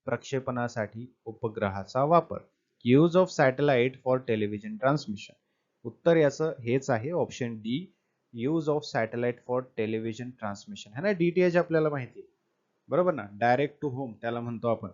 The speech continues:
हे काय आहे? एक ब्रॉडकास्टिंग आहे, सॅटेलाइटच्या मदतीने टेलिव्हिजन्स, है ना, चालवलं जातं, ब्रॉडकास्ट केले जातात चॅनल्स, ज्यामध्ये डिश अँटेनाच्या मदतीने, है ना, केबल्सच्या मदतीने, बायपासिंग केबल्सच्या मदतीने,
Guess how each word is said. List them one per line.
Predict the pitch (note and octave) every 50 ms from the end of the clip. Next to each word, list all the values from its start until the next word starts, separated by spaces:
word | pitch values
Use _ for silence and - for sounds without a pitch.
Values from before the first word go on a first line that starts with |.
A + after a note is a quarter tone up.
| - _ _ _ _ _ _ _ _ _ -
हे | C#3 C#3
काय | - D#3 D3+ D3+
आहे? | D#3 D3+ C#3+ E3 E3+ E3+ _ _ _ _ _ _
एक | - A#2+ - C3+ A#2+
ब्रॉडकास्टिंग | A2 A2+ B2 C#3+ D3+ D3 - D#3 D3+ D3 - - E3 D#3+ D#3
आहे, | C#3+ B2 A#2+ A2+
सॅटेलाइटच्या | - - A2+ A2 A2 C3 C3+ C3+ C3 C3 C3 - C#3 C3+
मदतीने | B2+ A#2+ A#2 A#2 B2 C3 C3 C3+ A#2+ A2+ A#2 C3+ F3 F3+ - _ _ _ _ _ _ _ _ _ _ _ _ -
टेलिव्हिजन्स, | F#3 F#3 E3+ F3+ F#3+ F3 F#3+ F#3 D#3 D#3+ C3 G#2+ G2+ - - - - _ _ _ _ _ _ _ _ _ _ _ _ _ _ A#2+
है | B2
ना, | E3 F#3
चालवलं | F#3 - C3 B2+ B2+ C3 C#3 C#3+
जातं, | C3 B2+ - - D3+
ब्रॉडकास्ट | C3 A#2+ A#2+ A#2 B2 - C#3+ C3+ C3 - -
केले | C3 B2 B2+ B2+
जातात | B2 A#2 - C3+ C#3
चॅनल्स, | - - C3+ A#2+ A#2 C3+ F#3 G3+ - - _ _ _ _ _ _ _ - A#2+
ज्यामध्ये | B2 C3+ C#3 C#3+ C#3+ C#3 D3+ D3+ D3+ D3 -
डिश | B2+ A#2 C#3 D3+ C#3+ - C#3
अँटेनाच्या | C3 C3 C3 C3 C3 C3 B2+ B2+ C3+ B2+
मदतीने, | A#2+ A#2 A2+ A2 A2+ A#2+ A2+ A#2+ A2+ A2+ A2+ A2 A2 - _ _ _ _ _ _ _ _ _ _ _
है | A#2 A#2
ना, | C3+ D#3
केबल्सच्या | D#3 _ _ D#3+ C#3+ C3+ B2+ C#3 D3 D3 C#3+ - D3+ C#3
मदतीने, | C3 B2 A#2 A#2 A#2 A2+ A#2 A2+ A2+ A2
बायपासिंग | A2+ A2 A2 A2 B2 A#2+ A#2 - - A#2+ A#2+
केबल्सच्या | - B2 A#2 G#2+ A#2 A#2 A#2 - B2+ A#2+
मदतीने, | A2+ A2+ A2 A2+ A2+ A2 A2+ A2 G#2+ G#2+ G#2+ -